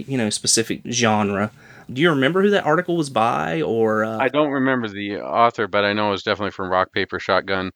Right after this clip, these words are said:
Speaker 2: It was a Siberia three review where he couldn't even finish the game because there were some bugs with it.
Speaker 1: Yeah.
Speaker 2: Or s-, he, I think it was part, he can't get part of the first area.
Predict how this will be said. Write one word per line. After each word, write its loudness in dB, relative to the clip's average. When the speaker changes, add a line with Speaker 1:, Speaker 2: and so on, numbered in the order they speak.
Speaker 2:
It -2
was -4
a -2
Siberia 2
three -4
review -2
where 2
he -4
couldn't -2
even -2
finish -2
the -8
game -2
because -4
there -2
were -4
some -4
bugs -2
with -4
it. -4
Speaker 1:
Yeah. -2
Speaker 2:
Or 4
s-, -6
he, -4
I 4
think -4
it 2
was -2
part, 0
he -2
can't -2
get 0
part 4
of -8
the -10
first -4
area. -2